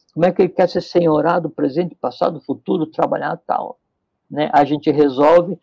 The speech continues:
daí aquilo flui normalmente, o prana flui normalmente através da gente, a gente se, se, se integra ao universo e passa a ser invisível para o universo, por quê? Porque a gente tá disperso nele.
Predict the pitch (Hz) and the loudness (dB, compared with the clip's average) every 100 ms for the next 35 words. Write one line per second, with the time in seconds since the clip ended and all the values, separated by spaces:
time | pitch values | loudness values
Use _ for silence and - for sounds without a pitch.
0 | _ _ 139 156 156 156 - 139 - 151 | _ _ 2 6 8 6 4 0 4 2
1 | 143 - 165 170 202 214 _ _ _ _ | 2 -2 2 4 4 2 _ _ _ _
2 | _ _ - 151 151 151 135 147 170 165 | _ _ 0 2 4 0 0 -2 -2 -4
3 | - 156 160 160 - 156 180 196 180 165 | 0 2 4 2 -2 2 4 4 2 2
4 | 156 156 165 170 156 147 143 139 175 175 | 2 0 0 0 2 2 0 -2 -4 -6
5 | _ _ - 262 170 - 214 - _ _ | _ _ -2 0 0 -2 -4 -4 _ _
6 | _ _ _ _ _ - - 156 143 110 | _ _ _ _ _ -12 2 4 4 2
7 | - - 147 135 127 - 180 156 - 160 | -8 2 4 4 0 -2 -2 0 2 4
8 | 180 180 170 151 156 156 156 139 165 202 | 4 4 4 4 2 0 -4 2 2 2
9 | - - _ _ _ _ _ - 175 - | -6 -20 _ _ _ _ _ -8 -4 -2
10 | 175 175 - 175 170 175 160 156 - 190 | -2 -2 -4 -2 -4 -4 -6 -6 -4 -4
11 | 202 156 135 - 135 131 127 117 117 135 | -2 -2 -2 -2 0 0 -4 -4 0 0
12 | 175 - - 160 160 131 - _ _ _ | 0 -4 -4 -2 -2 -4 -6 _ _ _
13 | 151 147 147 151 143 - - 147 147 - | -4 -2 0 0 -2 -8 0 2 2 -4
14 | 180 170 190 202 | -6 -4 -2 -6